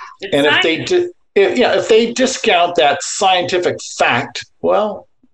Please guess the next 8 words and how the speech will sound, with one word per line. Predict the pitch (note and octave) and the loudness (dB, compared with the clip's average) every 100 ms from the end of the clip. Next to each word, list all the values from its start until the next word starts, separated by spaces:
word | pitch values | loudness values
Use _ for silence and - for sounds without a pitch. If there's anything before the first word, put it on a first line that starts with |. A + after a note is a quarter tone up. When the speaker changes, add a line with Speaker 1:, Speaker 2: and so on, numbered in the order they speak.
| A#2 _ - | -20 _ -4
Speaker 2:
to | E3 | -2
their | D#3+ F#3 | 0 0
detriment. | F3 E3 D#3+ C3+ A#2 G#2+ - _ _ _ _ _ _ _ | 2 0 0 -4 -4 -6 -10 _ _ _ _ _ _ _
Speaker 1:
Yep, | G3+ A3 A3 | -6 -6 -6
exactly. | - F3+ F3 E3 E3+ E3+ E3 | -8 -6 -2 -2 -2 -4 -4
I | |
love | F3 F#3 E3+ | -2 -2 -2
it. | E3+ | -6